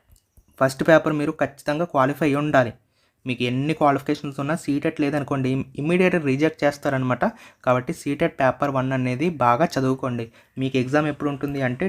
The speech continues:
డిసెంబర్లో ఉంటుంది, డిసెంబర్ ఎండ్‌లో ఉంటుందన్నమాట. డిసెంబర్లో ఎగ్జామ్ ఉంటుంది కాబట్టి ఇప్పటి నుంచి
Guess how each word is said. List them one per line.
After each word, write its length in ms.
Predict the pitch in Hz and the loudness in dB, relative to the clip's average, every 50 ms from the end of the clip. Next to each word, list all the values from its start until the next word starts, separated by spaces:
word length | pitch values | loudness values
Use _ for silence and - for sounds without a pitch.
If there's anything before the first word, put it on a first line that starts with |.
| 170 135 | -2 -2
డిసెంబర్లో 460 | 131 - - 147 147 143 147 156 143 131 | -4 -2 -2 -2 0 2 2 2 2 0
ఉంటుంది, 280 | 127 117 117 113 113 113 - _ _ - - - 131 | 0 -2 -2 -4 -4 -6 -10 _ _ -20 -14 -12 -12
డిసెంబర్ 360 | 123 - - 139 139 156 160 - - - 135 | -10 -8 -6 -4 -2 0 -2 -2 -2 -4 -6
ఎండ్‌లో 260 | 135 143 151 165 156 147 135 | -4 -2 0 2 2 2 2
ఉంటుందన్నమాట. 520 | 127 - 131 127 127 120 123 123 120 - - 170 143 131 | 0 -2 -4 -4 -4 -4 -2 -4 -4 -4 -4 -8 -8 -8
డిసెంబర్లో 400 | 127 - - 139 131 131 147 143 123 123 | -10 -10 -8 -6 -4 -2 -2 -2 -2 -4
ఎగ్జామ్ 260 | 131 - 147 143 139 | -4 -4 -4 -4 -4
ఉంటుంది 220 | 131 127 127 127 127 | -4 -4 -4 -4 -4
కాబట్టి 260 | 120 131 131 - 151 143 | -4 -4 -6 -6 -6 -6
ఇప్పటి 240 | - - 131 131 135 131 | -4 -4 -6 -4 -4 -4
నుంచి 220 | 127 123 139 185 | -4 -4 -4 -6